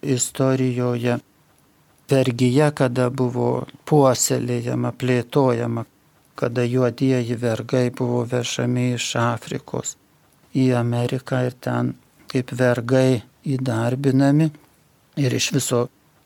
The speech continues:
baltieji susidūrė su juodaisiais, tokiu mastu susidūrė masiškai ir tuomet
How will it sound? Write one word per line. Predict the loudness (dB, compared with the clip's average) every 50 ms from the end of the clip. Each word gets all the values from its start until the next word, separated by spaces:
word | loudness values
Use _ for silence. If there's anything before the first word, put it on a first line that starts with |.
| _ _
baltieji | 0 2 2 2 2 0 2 4 4 4 4 4 2 0 -2 -2 -4 _
susidūrė | -14 -10 -6 -6 -4 -4 -4 -4 -4 -4 0 0 2 2 2 2 0 -2
su | -2 -4 -6 -4 -2 -2 -2 -2 -4 -8 _ _ 0
juodaisiais, | 2 2 2 2 2 0 0 0 -2 -2 -2 0 2 2 2 0 -2 -8 -14 -18 _ _ _ _ _ _ _ _ _ _
tokiu | 2 4 4 4 4 4 4 4
mastu | 6 4 4 2 0 0 0 0
susidūrė | 0 0 -2 -4 -2 -2 -2 -2 -2 0 0 2 2 2 0 -2 -4 _ _ _ _ _ _ _ _ _ _
masiškai | 0 2 4 4 4 2 0 -2 -4 -4 -4 -6 -6 -4 -4 -2 -2 0 -2 -2
ir | -4 -6 _ _ _ _ _ _ _ _ _ _ _ -4
tuomet | -2 0 2 2 2 2 0 -2